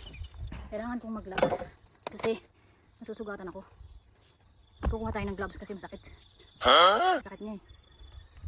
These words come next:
Speaker 1: Ayan, kuha tayo ng gloves kasi madami-dami pa yun. Ayan, tingnan mo. Wait lang. Ayan, magsusuot tayo ng gloves. Kasi, ako ay susugatan ng, ano, ng talahib. So,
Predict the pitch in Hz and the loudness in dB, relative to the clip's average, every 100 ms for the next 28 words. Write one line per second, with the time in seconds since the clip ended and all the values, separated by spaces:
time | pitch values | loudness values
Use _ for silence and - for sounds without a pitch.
0 | - - - 196 190 196 180 190 196 196 | -14 -18 -18 -14 -14 -12 -8 -8 -6 -8
1 | 190 196 202 185 190 190 190 190 220 - | -10 -14 -14 -10 -10 -8 -8 -6 -6 -8
2 | - - - - 214 202 - 180 180 - | -16 -14 -10 -8 -6 -4 -4 -2 -2 -2
3 | - - - - - - _ 226 160 160 | 0 2 0 -6 -20 -20 _ -16 -14 -14
4 | - - - - 226 202 170 - 180 226 | -16 -20 -20 -10 -4 -4 -4 -8 -12 -4
5 | 226 - 202 202 185 180 - - - _ | -4 -2 -4 -4 -6 -10 -12 -18 -20 _
6 | - _ - - - 180 - - - - | -20 _ -20 -16 -12 -12 -14 -20 -20 -20
7 | - - - 202 196 202 202 202 190 196 | -20 -20 -20 -16 -10 -10 -10 -10 -10 -10
8 | 196 175 175 - 185 175 170 165 170 165 | -10 -10 -12 -12 -12 -10 -12 -12 -14 -16
9 | - - - - - - - - _ - | -18 -16 -16 -18 -20 -20 -20 -20 _ -20
10 | - 208 196 180 | -16 -12 -12 -12